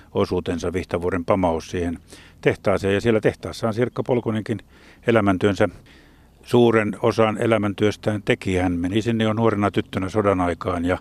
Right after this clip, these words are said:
jotenkin tuntuu hassulta, että ilmeisesti silloin sodan aikana nuoret tytöt pantiin ensimmäisenä valmistamaan polkumiinoja ja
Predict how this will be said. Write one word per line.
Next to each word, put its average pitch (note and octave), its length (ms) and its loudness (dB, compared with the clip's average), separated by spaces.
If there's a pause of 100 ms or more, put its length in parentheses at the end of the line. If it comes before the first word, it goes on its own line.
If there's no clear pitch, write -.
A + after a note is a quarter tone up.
(600)
jotenkin G2+ 320 2
tuntuu G#2 340 2
hassulta, F#2+ 460 0
että F#2+ 340 -2
ilmeisesti G2 680 -2
silloin G#2 260 0
sodan G#2+ 220 2
aikana F#2 360 -2 (640)
nuoret G2+ 300 2
tytöt G2+ 300 0
pantiin G2+ 340 0
ensimmäisenä F#2 720 -2 (140)
valmistamaan G2 800 -4
polkumiinoja F#2 880 0
ja F2+ 160 0